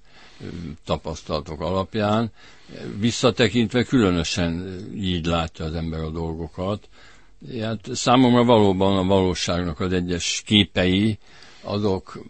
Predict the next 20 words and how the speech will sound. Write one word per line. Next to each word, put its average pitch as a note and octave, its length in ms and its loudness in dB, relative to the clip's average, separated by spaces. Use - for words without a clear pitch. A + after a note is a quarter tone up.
bizonyos G#2 720 -4
relatív F#2 580 -2
autonómiát F2 680 -6
élveznek, G2+ 500 -2
és G2+ 200 -2
m-, A2+ 80 0
többféleképpen F#2 1000 2
is F2 220 -8
összefüggnek E2+ 680 -8
egymással. E2 580 -8
Tehát F2+ 200 -4
nem G#2+ 160 0
csak E2+ 200 -6
úgy, F#2+ 140 -4
hogy E2+ 120 0
mi F2 120 0
következett E2 680 -8
miután, B2 580 -2
hanem G#2 480 2
egy-, G#2 300 -2